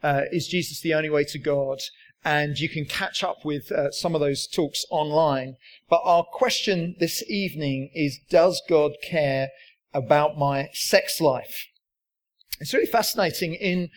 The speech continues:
uh, society today, you can have some fairly, um, radical people making radical choices about their lives, and no one bats an eyelid. So people s-, sometimes choose not to eat meat. Sometimes people choose to go all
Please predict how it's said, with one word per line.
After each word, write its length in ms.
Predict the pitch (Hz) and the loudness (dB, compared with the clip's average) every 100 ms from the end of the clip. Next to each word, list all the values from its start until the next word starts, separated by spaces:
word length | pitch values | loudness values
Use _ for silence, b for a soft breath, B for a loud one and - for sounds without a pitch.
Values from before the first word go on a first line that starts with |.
| B B - | B B 4
uh, 300 | 160 151 151 | 6 6 4
society 640 | - 180 - 220 214 208 180 | 0 -6 2 4 2 0 -4
today, 720 | - 151 170 156 139 139 - | -4 4 6 6 2 -2 -10
you 240 | 147 196 | -10 -8
can 300 | - 185 170 - - | -4 -4 -4 -8 -4
have 200 | 160 - | -4 -4
some 300 | - 156 151 | -4 -4 -6
fairly, 720 | - 202 196 190 165 156 151 B B _ | 0 6 8 8 6 4 0 B B _
um, 380 | 170 151 151 151 135 | 2 4 2 -4 -4
radical 680 | 156 185 190 185 - 170 143 | 4 6 6 2 0 0 0
people 380 | 185 185 - 143 | -2 -4 -2 0
making 360 | 147 143 156 | 0 -2 2
radical 340 | 151 170 - 151 | 2 2 -2 -6
choices 480 | - 165 - 143 | -2 -4 -4 -8
about 220 | 143 135 127 | -4 -4 -2
their 140 | 139 | -2
lives, 360 | 139 131 127 - | -2 -4 -8 -8
and 180 | 160 160 | -4 0
no 160 | 165 | 0
one 240 | 185 170 151 | 2 0 0
bats 480 | - 156 - - 156 | 0 0 -2 -6 -2
an 100 | 147 | 2
eyelid. 420 | 165 160 123 - b b b b | 4 4 2 -4 b b b b
So 220 | - 160 | -2 -2
people 440 | 190 190 - 160 151 | 0 -4 0 0 0
s-, 160 | - - | -10 -4
sometimes 420 | 190 160 156 - | -4 -2 -4 -4
choose 220 | 190 160 | -4 -4
not 120 | 170 | -6
to 140 | - 190 | -8 -8
eat 180 | 160 190 | -8 -2
meat. 300 | 202 135 - | -4 -4 -8
Sometimes 640 | 170 151 143 156 147 - | -8 -10 -8 -6 -6 -6
people 340 | 180 165 156 139 | -10 -8 -10 -6
choose 380 | - 165 156 - | -6 -6 -6 -6
to 80 | |
go 280 | 147 151 151 | 4 6 6
all 380 | - 165 160 | 4 2 2